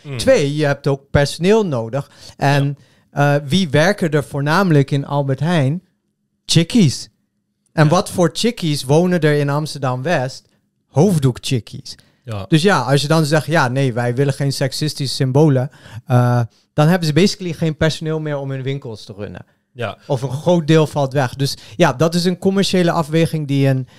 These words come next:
Speaker 2: eh, bedrijf moet maken. En
Speaker 1: Maar
Speaker 2: da-
Speaker 1: is het niet seksistischer als die meiden met hoofddoek niet werken? <laughs>
Speaker 2: Nee.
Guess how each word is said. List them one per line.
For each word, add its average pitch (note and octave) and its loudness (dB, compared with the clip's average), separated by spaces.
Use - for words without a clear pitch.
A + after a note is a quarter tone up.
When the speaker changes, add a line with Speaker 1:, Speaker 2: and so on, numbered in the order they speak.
Speaker 2:
eh, B2 2
bedrijf B2 2
moet A#2+ -4
maken. C#3 0
En G#2 -6
Speaker 1:
Maar A2+ -6
Speaker 2:
da- C3 -2
Speaker 1:
is B2+ -4
het D3+ -6
niet E3+ -6
seksistischer D3 -8
als C3+ -4
die C3+ -6
meiden B2+ -4
met B2 -6
hoofddoek A#2 -10
niet F3 -8
werken? G#2 -10
<laughs> - -20
Speaker 2:
Nee. C#3+ 2